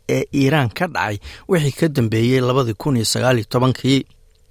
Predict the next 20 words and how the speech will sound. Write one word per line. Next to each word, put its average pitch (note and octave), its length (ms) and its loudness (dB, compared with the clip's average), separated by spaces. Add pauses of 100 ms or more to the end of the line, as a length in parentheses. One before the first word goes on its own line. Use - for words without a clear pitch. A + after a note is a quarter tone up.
(400)
iyadoo B2 360 2
dad A#2 280 -2
badan B2 280 0
oo G#2+ 220 0 (100)
caalamka A#2+ 600 -2
oo A#2+ 220 -4
dhan A#2+ 260 -2
ku - 100 -4
suganna B2+ 460 0 (260)
ay B2+ 180 -2
hadda B2+ 360 0
raadinayaan B2 800 0
qaab A#2 320 -2
ama A2 220 -4
si - 300 0
ay A2 220 -4
ku D3 220 -4
garab A2+ 240 -2
istaagaan G#2+ 580 -2
dhaqdhaqaaqan. G2+ 760 -4